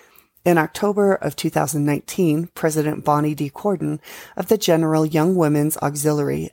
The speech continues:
announced a new Young Women's theme, specifically replacing the former wording of quote, "We are daughters of our Heavenly Father, who loves us, and we love him," end quote,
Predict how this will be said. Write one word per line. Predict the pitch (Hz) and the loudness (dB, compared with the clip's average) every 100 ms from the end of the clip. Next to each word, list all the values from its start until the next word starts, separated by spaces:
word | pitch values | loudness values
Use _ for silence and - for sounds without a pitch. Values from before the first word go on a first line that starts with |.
| - | 0
announced | 160 151 139 123 - - | 2 2 0 -4 -8 -4
a | 160 | -2
new | 156 165 175 185 196 | 0 0 2 0 -2
Young | 151 151 151 | -2 -2 0
Women's | 151 147 147 147 - | -2 -2 -2 -2 -4
theme, | _ 208 196 143 120 _ - - - _ | _ 0 0 -2 -8 _ -20 -20 -20 _
specifically | - - 165 - 202 240 240 220 | -6 2 2 2 -2 -4 -4 -2
replacing | 214 - 147 143 - 143 143 | -4 -2 -2 0 0 -2 -2
the | 143 | -4
former | - 185 220 202 | 0 0 2 0
wording | 147 143 139 143 - | 0 0 0 -4 -4
of | 151 147 147 - - _ _ _ | -2 -2 -4 -20 -20 _ _ _
quote, | - 151 143 - - | 0 2 0 -6 -12
"We | 147 185 | -4 2
are | 214 170 156 | 2 2 2
daughters | 156 156 143 - | 2 2 -2 -4
of | 151 | -4
our | 143 143 | -2 -4
Heavenly | 139 151 147 147 | 0 2 2 0
Father, | 139 160 147 139 160 147 - | 0 0 0 -2 -8 -12 -4
who | 160 | -2
loves | 156 165 160 | 2 2 2
us, | 123 110 - - | -2 -2 -6 0
and | 156 151 | 0 2
we | 151 | 2
love | 143 139 | 2 -2
him," | - 170 151 156 _ _ | 0 -2 -2 -12 _ _
end | 147 151 | -2 -2
quote, | - - 78 - | -4 -4 -4 -6